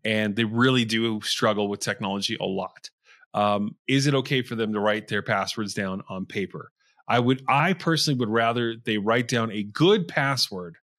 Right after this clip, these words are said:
a strong password on paper, and keep that paper somewhere safe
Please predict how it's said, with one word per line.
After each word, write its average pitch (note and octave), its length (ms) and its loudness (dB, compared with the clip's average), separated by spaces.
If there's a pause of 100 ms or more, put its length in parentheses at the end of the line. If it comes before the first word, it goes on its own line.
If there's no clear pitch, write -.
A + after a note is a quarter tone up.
(640)
a A2 60 -8
strong E3+ 560 2
password A#2+ 640 -2 (180)
on C#3+ 260 2
paper, B2 560 -2 (240)
and G2+ 120 -6
keep D#3 240 -2
that - 240 0
paper D3 320 -2
somewhere G#2 400 -2
safe - 500 -8